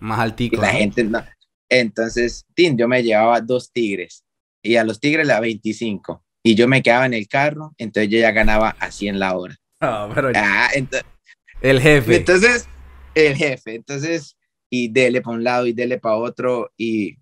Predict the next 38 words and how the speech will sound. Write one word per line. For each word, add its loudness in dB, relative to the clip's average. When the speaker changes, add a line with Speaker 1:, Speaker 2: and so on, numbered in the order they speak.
Speaker 2:
digamos 2
que 2
al -2
cielo, -2
digamos -6
que -6
ya -2
tenía -4
como -6
la -4
empresa, 2
ya, 0
ya 2
entonces 0
ya 0
utili-, -2
la 2
aplicación -8
ya 0
no -2
era 0
como, -10
al 2
comienzo 0
era 2
como -2
cien -4
por -2
ciento -4
de 4
la 2
aplicación -4
para -2
contactos -2
y, -4
y 0
cero 2
clientes. -2